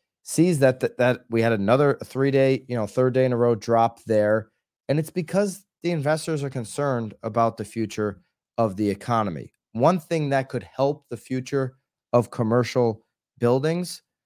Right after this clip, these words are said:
would be people coming back to the office. We've got an article on now bam dot com about workplace flexibility and housing priorities. This is according to Fannie Mae's latest research, okay?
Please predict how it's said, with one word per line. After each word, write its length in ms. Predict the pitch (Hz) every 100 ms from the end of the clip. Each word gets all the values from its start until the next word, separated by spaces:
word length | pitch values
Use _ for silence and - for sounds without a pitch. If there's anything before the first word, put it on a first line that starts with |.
| _ _ _ _
would 140 | 156 160
be 140 | 160
people 300 | - 151 147
coming 300 | 127 139 127
back 420 | 104 113 117 -
to 180 | - 120
the 280 | 101 107 101 -
office. 520 | 131 135 - 87 -
We've 140 | 113
got 140 | 113 123
an 140 | 117
article 420 | 117 131 127 123
on 200 | 117 107
now 220 | 104 110 107
bam 320 | 113 107 101
dot 320 | 98 90 -
com 640 | - 170 180 120 104 110 - _ _ _
about 320 | - 143 147 131
workplace 520 | 135 127 - 131 120
flexibility 760 | - 127 - 107 123 123 117
and 120 | 110
housing 380 | 98 117 113 113
priorities. 640 | 95 104 101 131 143 110 104
This 200 | 123 120
is 60 |
according 360 | 113 - 127 120
to 60 | 104
Fannie 340 | - 127 113
Mae's 520 | 104 123 135 113 - - _ _ _ -
latest 440 | 120 123 117 -
research, 680 | 107 139 151 - 67 - - -
okay? 540 | 101 98 117 113 123